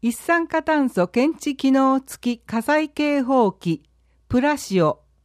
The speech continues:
煙センサーに加え、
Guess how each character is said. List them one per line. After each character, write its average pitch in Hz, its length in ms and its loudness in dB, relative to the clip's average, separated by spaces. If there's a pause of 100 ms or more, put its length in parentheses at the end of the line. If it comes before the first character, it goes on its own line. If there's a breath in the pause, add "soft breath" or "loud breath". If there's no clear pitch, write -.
(880)
煙 320 420 2
セ 330 160 0
ン 302 100 2
サ 214 240 0
ー 190 40 0
に 170 200 0
加 190 380 0
え、 180 240 -2